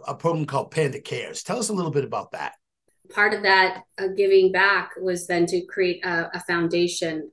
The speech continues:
Speaker 2: uh, that had a mission rooted in giving back, uh, to children in the community and creating a life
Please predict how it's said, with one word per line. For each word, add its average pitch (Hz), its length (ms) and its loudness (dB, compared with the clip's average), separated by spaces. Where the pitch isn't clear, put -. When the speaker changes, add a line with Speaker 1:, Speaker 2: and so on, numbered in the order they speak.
Speaker 2:
uh, 180 100 -8
that 175 160 -4
had 180 140 -2
a - 20 2
mission 175 420 2
rooted 170 280 0
in 160 320 -2
giving 175 260 4
back, 160 220 -2
uh, 165 180 -10
to - 120 -12
children 240 400 6
in 165 100 4
the 160 80 -2
community 151 600 -8
and 180 140 0
creating 185 320 4
a 175 60 0
life 170 280 -2